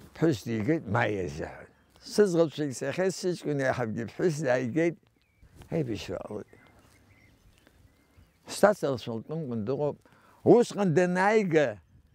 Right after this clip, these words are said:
ა, ჰავა შიკრარა. შედრნო ხოლონი, აი, ვას, ზეგი, მ, უბრიყასზე. ნას ახშაშორე ყალარა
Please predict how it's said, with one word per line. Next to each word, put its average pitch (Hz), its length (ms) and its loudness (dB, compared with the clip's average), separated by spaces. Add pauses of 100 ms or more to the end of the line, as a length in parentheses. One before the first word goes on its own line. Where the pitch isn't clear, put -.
(340)
ა, 101 760 -6 (680)
ჰავა 185 240 4
შიკრარა. 180 1040 0 (1300)
შედრნო 175 560 6
ხოლონი, 139 400 0
აი, 147 280 2
ვას, 165 200 0 (1900)
ზეგი, 110 600 0 (1040)
მ, 80 1120 -10
უბრიყასზე. 104 720 -2 (880)
ნას 233 240 4
ახშაშორე 170 680 2
ყალარა 180 460 4